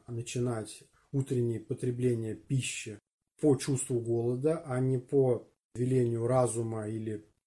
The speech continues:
привычки, или убеждений каких-то третьих лиц. Правильно начинать своё питание утром, именно когда уже начинается чувство голода.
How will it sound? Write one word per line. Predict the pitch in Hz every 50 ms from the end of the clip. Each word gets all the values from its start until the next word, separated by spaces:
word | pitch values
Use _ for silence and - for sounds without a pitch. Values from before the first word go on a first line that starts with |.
| _ -
привычки, | 127 120 123 123 127 123 120 - - - - 117
или | 110 110 110 110 110 110 104 104 _ _ -
убеждений | 190 254 147 120 117 123 120 117 120 123 127 120 113 113 110 107 104 95 - _ _ _ _ _ _
каких-то | - 120 - - 117 104 - - - 113 - - - - - -
третьих | 143 131 131 117 - 131 120 -
лиц. | 147 139 127 120 117 - - - - - - - - - - -
Правильно | 127 135 147 165 170 165 160 151 143 143 139 139
начинать | 135 117 117 127 135 120 113 110 - - 120 123 127 117 104 -
своё | - - - - - 120 120 120 113
питание | - - 120 - - 143 156 180 185 180 175 175 170 170 160 - - _ _ -
утром, | 135 160 165 - 165 156 151 151 143 -
именно | - 139 156 156 143 139 127
когда | - 104 104 104 127 131
уже | 127 113 123 127
начинается | 120 120 - - 113 117 123 123 120 - - 113 - - _ _ _ _ _ _
чувство | - - - 131 127 - - 127 120 110
голода. | 104 117 113 104 98 92 90 - - -